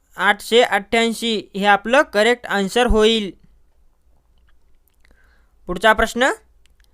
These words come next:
एम एच एक्कावन्न हा कोणत्या जिल्ह्याचा आरटीओ क्रमांक आहे? एम एच एक्कावन्न हा कोणत्या जिल्ह्याचा आरटीओ क्रमांक आहे?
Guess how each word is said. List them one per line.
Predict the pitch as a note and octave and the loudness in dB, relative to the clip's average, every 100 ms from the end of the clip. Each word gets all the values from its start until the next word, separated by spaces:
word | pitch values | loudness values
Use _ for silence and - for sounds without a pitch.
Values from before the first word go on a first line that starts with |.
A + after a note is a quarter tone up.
| _ _ _ _ _ | _ _ _ _ _
एम | F#3+ G#3+ A3+ | -4 -2 2
एच | C4 C4+ G3+ | 2 2 -2
एक्कावन्न | G#3 G#3+ A#3 A#3+ A3 | -4 2 4 4 2
हा | D3 F3+ G3+ | -2 0 0
कोणत्या | G3 G#3 A3 G#3+ B3 | 0 -2 0 2 2
जिल्ह्याचा | G3+ G#3+ A3 A3 G#3+ | 2 0 0 2 2
आरटीओ | A3+ F3 G3+ G3+ A3+ A3+ | 2 4 0 0 -2 0
क्रमांक | A3+ G3+ G#3 G#3 G#3 | 0 -2 0 0 -2
आहे? | A#3 F3+ G3+ G#3+ G#3 - - - - - - _ - | 0 2 2 4 2 0 -10 -20 -20 -20 -20 _ -10
एम | F3+ G3+ | -6 -2
एच | A3+ A#3+ - | 0 0 -2
एक्कावन्न | G#3+ G#3+ A3+ G#3 G#3+ B3+ _ _ - _ - | -4 2 4 4 2 -4 _ _ -20 _ -2
हा | F#3+ F#3+ | 0 2
कोणत्या | G3 A3+ B3 C4 B3+ | 0 -2 0 2 2
जिल्ह्याचा | G#3 A3 A#3 A3+ G#3+ | 0 2 2 4 2
आरटीओ | - F#3 G#3 G3+ A#3 A#3 | 4 2 2 0 0 0
क्रमांक | A3 G#3+ G#3+ G3+ G3+ | 0 0 0 0 -2
आहे? | A3+ F#3+ G#3+ A3 G#3 | 0 2 2 4 2